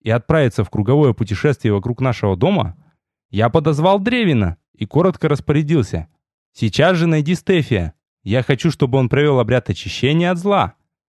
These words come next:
или как там это называется, над всем тем барахлом,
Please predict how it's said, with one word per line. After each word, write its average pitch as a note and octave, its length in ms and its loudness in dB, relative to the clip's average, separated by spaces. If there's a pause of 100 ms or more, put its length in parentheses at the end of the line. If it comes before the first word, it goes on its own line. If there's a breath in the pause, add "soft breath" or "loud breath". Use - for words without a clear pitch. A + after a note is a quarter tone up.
или C3 200 0
как F#3+ 220 -2
там C#3+ 160 0
это A2+ 140 -2
называется, A2+ 720 0 (380)
над A2+ 200 -2
всем D#3+ 240 0
тем A#2+ 220 0
барахлом, B2 520 0